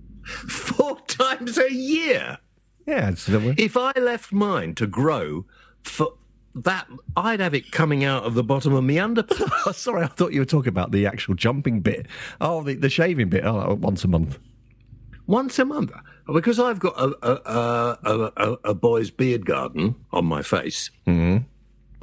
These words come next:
Speaker 1: which takes quite a lot of, uh, styling. Takes me quite a long time.
Speaker 2: I don't do any styling. I just, just, you know, zzz, and I'll do.
Speaker 1: Really?
Speaker 2: Yeah.
Speaker 1: Oh, okay. Anyway, um,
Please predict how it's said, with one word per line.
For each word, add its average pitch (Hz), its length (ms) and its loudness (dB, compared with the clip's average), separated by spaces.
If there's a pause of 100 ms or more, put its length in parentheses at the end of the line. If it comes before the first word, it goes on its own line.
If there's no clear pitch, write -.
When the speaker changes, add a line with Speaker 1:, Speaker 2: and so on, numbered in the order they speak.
(200)
Speaker 1:
which 123 260 0
takes - 220 0
quite 110 200 0
a 104 60 0
lot 95 140 2
of, 76 240 -2
uh, 78 680 0
styling. 87 600 -4
Takes - 320 -2
me 120 100 2
quite 117 200 0
a 110 40 0
long 113 160 0
time. 127 320 0 (760)
Speaker 2:
I 120 60 2
don't 170 160 0
do 135 160 4
any 110 140 4
styling. 87 720 0
I 117 80 4
just, 82 400 -4
just, - 340 -4
you 92 80 4
know, 78 300 4
zzz, 87 760 2
and 90 180 4
I'll 92 380 0
do. 117 240 4 (640)
Speaker 1:
Really? 117 400 2 (100)
Speaker 2:
Yeah. 92 300 4 (340)
Speaker 1:
Oh, 92 60 4
okay. - 260 -2 (600)
Anyway, 175 240 0 (240)
um, 160 380 0